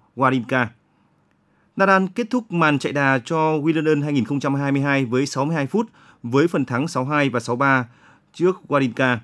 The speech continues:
Thể trạng của tay vợt đã giành hai Grand Slam đầu năm nay rất tốt. Anh không có vẻ gì bị đau vì hội chứng Murdoch. Hiện Nadal vẫn đang hướng đến mục tiêu giành toàn bộ bốn Grand Slam trong năm hai nghìn không trăm hai mươi hai.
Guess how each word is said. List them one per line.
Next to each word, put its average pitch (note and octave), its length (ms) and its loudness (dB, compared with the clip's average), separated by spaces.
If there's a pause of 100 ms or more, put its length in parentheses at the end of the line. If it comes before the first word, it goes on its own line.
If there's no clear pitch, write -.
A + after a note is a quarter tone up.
(640)
Thể D3 120 2
trạng C#3 240 0
của C#3 100 -4
tay F3 140 0
vợt C#3+ 240 2
đã C3+ 220 -6
giành D3 220 0
hai D#3 200 -2
Grand C3+ 320 -2
Slam C3 400 0 (140)
đầu B2 180 2
năm C3+ 180 2
nay C3 300 2
rất E3 140 -6
tốt. F#3+ 200 0 (720)
Anh F#3 220 0
không G3 220 -2
có E3 220 -2
vẻ E3 220 0
gì B2+ 160 0
bị A#2 140 -2
đau D3+ 360 0 (100)
vì C3+ 120 2
hội A#2 220 -2
chứng D3+ 480 -2
Murdoch. C#3 320 2 (920)
Hiện D#3+ 140 -2
Nadal D#3 360 2
vẫn E3 160 -2
đang D3+ 180 2
hướng D3 100 0
đến C#3+ 160 0
mục C3+ 140 -2
tiêu D3 220 2
giành B2+ 200 0
toàn B2 200 0
bộ C3 240 0
bốn C#3 240 0
Grand C#3 300 0
Slam C3 260 0
trong B2 140 -4
năm B2+ 100 -2
hai B2+ 100 -2
nghìn A#2+ 140 -2
không B2 180 -6
trăm B2+ 140 -4
hai B2+ 120 -2
mươi B2+ 100 0
hai. C3 220 2